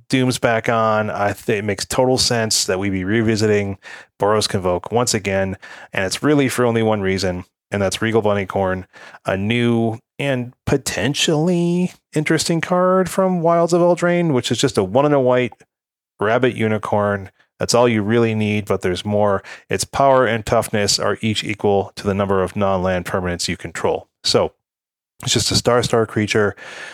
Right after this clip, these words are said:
Every non-land permanent contributes to its power and toughness, including itself. So in an E T B, you know, if a completely empty board besides your lands, it's a one one.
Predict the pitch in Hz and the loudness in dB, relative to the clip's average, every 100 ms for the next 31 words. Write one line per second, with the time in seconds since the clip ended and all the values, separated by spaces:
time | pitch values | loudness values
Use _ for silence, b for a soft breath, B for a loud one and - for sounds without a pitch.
0 | B B 127 127 120 117 110 107 101 98 | B B 0 2 2 2 2 0 -2 -2
1 | 98 95 - _ - 98 117 104 98 - | 0 -2 -4 _ -10 -2 0 2 -2 -2
2 | 98 92 87 - - 101 92 87 - - | 0 2 0 -2 -2 2 2 0 -4 -8
3 | - 95 - 90 - 92 - 92 82 85 | -4 -4 -2 -4 -4 -4 -4 -4 -4 -4
4 | - 87 80 - - 101 98 98 123 120 | -2 -2 -2 -4 0 0 0 -2 -4 -4
5 | 110 - 113 95 - 95 - 107 - 175 | -6 -4 -2 -2 -2 -6 -8 -4 0 2
6 | 151 139 123 113 113 104 104 104 101 - | 2 2 0 -2 -2 2 2 2 0 0
7 | 101 95 95 92 90 85 - 87 85 92 | 0 0 0 0 -2 -4 -4 -4 -2 -2
8 | 90 87 85 | -2 -4 -4